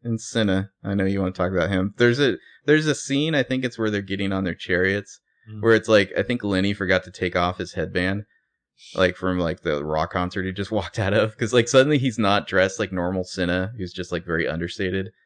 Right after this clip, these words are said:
Speaker 2: Right.
Speaker 1: He has on, like, this, like, crazy headband and a huge medallion and stuff.
Speaker 2: I wonder if Lenny was like, "You guys can't throw me, like, a slot on the soundtrack."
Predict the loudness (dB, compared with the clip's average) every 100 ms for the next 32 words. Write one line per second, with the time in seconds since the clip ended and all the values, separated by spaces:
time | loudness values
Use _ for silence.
0 | _ -8 -2 0 2 2 0 0 -2 -6
1 | -6 -6 -2 -2 -2 -4 -4 -2 0 0
2 | -2 -4 -6 -6 -4 -4 -2 -4 -2 -4
3 | -2 -4 -4 _ _ _ _ _ -20 -20
4 | -20 _ _ _ _ _ _ _ _ _
5 | _ _ _ 0 2 4 4 4 4 4
6 | 4 4 2 2 2 2 2 -2 -6 -20
7 | -20 _ _ -6 -2 -2 -2 -4 -6 -6
8 | -18 -10 -8 -6 -8 -12 -4 0 0 -4
9 | -12 -10 -8 -10